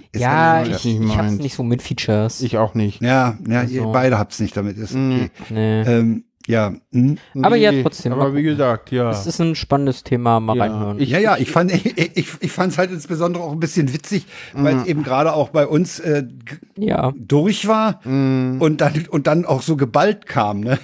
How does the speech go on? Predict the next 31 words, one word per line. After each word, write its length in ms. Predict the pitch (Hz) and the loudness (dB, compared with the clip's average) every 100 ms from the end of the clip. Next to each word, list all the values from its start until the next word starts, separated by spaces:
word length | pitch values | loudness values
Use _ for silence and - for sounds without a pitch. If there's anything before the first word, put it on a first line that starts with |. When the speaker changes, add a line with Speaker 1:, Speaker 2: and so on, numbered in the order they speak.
| - _ | -6 _
Speaker 1:
Dann, 100 | 127 | -2
Speaker 2:
Ja. 140 | 127 120 | 2 4
Speaker 1:
ey, 120 | 151 | 2
was, 40 | 117 | -2
Speaker 3:
Ja, 120 | 120 | 0
Speaker 1:
nochmal 220 | - 120 - | 2 2 2
Speaker 3:
das 20 | - | 2
Speaker 1:
Tattoos? 560 | 202 202 240 226 - 190 202 - - - - - - _ _ _ - | 0 2 2 0 -2 -6 -6 -6 -16 -16 -20 -20 -20 _ _ _ -8
Speaker 3:
Ja, 120 | 123 | -2
Speaker 1:
Ja. 60 | - | 0
Speaker 3:
bei 100 | 160 | 0
uns 240 | 170 185 | 0 -2
war's 240 | - 175 - | 0 0 0
halt 220 | 170 170 | -4 -2
so, 360 | 156 156 156 143 | -2 0 0 0
Sarah 380 | 135 156 165 143 | 0 2 2 0
hatte 240 | 147 143 | 0 0
halt 120 | 170 | 0
eine 120 | 135 | -2
Tätowiererin 680 | 127 143 143 127 143 139 123 | -6 -4 -4 -2 0 0 2
gefunden 400 | 120 113 127 131 | 0 0 -4 -2
und 300 | 147 123 123 - _ _ _ _ | 0 0 -2 -6 _ _ _ _
Speaker 1:
Ja. 180 | 123 113 | -4 -4
Speaker 3:
ich 140 | 110 | -4
hatte 180 | 143 190 | -4 2
ja 140 | 156 147 | 2 2
schon 180 | - | 2
Speaker 1:
Okay. 220 | 143 160 95 _ _ _ _ _ | 0 0 -4 _ _ _ _ _
Speaker 3:
furchtbar 560 | - - 151 - - 120 | -20 -4 -2 0 2 2
lange, 280 | 131 156 190 | 2 0 2
also 300 | 117 110 | 2 0